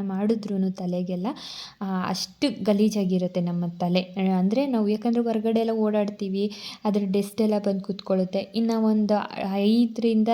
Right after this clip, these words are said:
ಎಂಟು ಅವರನ್ನು ನಾವು ಮಂಚದ ಮೇಲೆ ಮಲಗಿ ಇಟ್ಟಿರ್ತೀವಿ ತಲೆನ, ಅದರಿಂದ ಅದ್ರ ಡಸ್ಟ್ ಎಲ್ಲ ಹೋಗಿ ಅಲ್ಲಿ ಕೂತ್ಕೊಂಡು ಅದು ಈ ಥರ ಗಲೀಜಾಗೋ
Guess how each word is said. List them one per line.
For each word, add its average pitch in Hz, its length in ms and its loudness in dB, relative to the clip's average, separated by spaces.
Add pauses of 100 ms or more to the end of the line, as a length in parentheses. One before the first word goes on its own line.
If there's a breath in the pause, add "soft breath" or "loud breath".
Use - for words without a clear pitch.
(240)
ಎಂಟು 208 540 2
ಅವರನ್ನು 202 500 0
ನಾವು 208 260 0
ಮಂಚದ 190 440 0
ಮೇಲೆ 196 140 -2
ಮಲಗಿ 185 360 0
ಇಟ್ಟಿರ್ತೀವಿ 196 600 -4
ತಲೆನ, 190 380 -2 (540 loud breath)
ಅದರಿಂದ 220 420 2 (120)
ಅದ್ರ 202 220 -4 (300)
ಡಸ್ಟ್ 202 340 0
ಎಲ್ಲ 214 160 4
ಹೋಗಿ 196 340 0
ಅಲ್ಲಿ 190 140 0
ಕೂತ್ಕೊಂಡು 196 600 -2
ಅದು 330 400 0 (400 loud breath)
ಈ 240 80 6
ಥರ 226 200 -2 (140)
ಗಲೀಜಾಗೋ 196 600 0